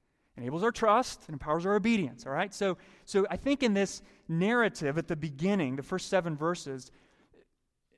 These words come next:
Daniel moves so quickly through what's happening here that, that it's easy to miss the pressure they were under.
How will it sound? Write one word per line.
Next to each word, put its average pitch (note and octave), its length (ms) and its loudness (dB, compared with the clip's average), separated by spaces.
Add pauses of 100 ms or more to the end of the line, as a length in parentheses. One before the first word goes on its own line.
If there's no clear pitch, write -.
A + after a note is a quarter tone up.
(280)
Daniel A3+ 260 4
moves A3 280 4
so G#3+ 180 0
quickly G#3+ 460 -6
through F#3 160 -6
what's D#3 200 -4
happening G3+ 520 -4
here C#3+ 340 -6 (300)
that, F3 180 -12
that F3 120 0
it's F3 200 -2
easy A#3 300 -2
to F3+ 100 2
miss F3 600 -2 (1700)
the D#3 80 -10
pressure A3+ 640 -2
they D3 160 -2
were B2 180 -8
under. A2+ 280 -12